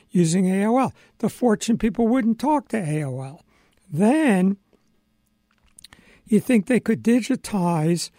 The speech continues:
the entire past hundred years or whatever it is of Time magazine and Life magazine,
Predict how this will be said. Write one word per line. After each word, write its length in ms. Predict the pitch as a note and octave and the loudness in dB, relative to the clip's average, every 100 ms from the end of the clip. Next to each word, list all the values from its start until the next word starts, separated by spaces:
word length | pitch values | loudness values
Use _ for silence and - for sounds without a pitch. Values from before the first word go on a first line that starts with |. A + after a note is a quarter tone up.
| _ _ - | _ _ -4
the 120 | G3 | 0
entire 720 | F#3 C#3+ _ - A3+ G#3 F#3+ | 0 -2 _ -6 0 2 0
past 580 | - - A3 F#3 D#3+ - | -2 -4 -2 -2 -4 -6
hundred 360 | - G#3+ F3+ C#3+ | -2 -2 -2 -2
years 380 | F#3 F3 C#3+ D#3+ | 0 0 -2 -4
or 60 | |
whatever 480 | C#3 D3 D3 C3+ B2+ | -4 -4 -4 -6 -6
it 60 | B2 | -8
is 340 | A#2+ F3 - _ - _ _ - | -8 -10 -12 _ -20 _ _ -6
of 180 | F3+ - | -6 -4
Time 340 | B3 G#3 F#3+ | 0 2 2
magazine 720 | G3 F3+ E3 C3 F#3 F#3 F3+ | 2 0 -2 -2 -2 0 -2
and 340 | G#3 G3+ D#3 C#3+ | -2 -4 -4 -2
Life 420 | D3 F3+ A3 - | -2 -2 -2 -4
magazine, 720 | F3 D3+ C3+ B2+ C#3+ B2 D#3 | -4 -4 -6 -8 -8 -6 -6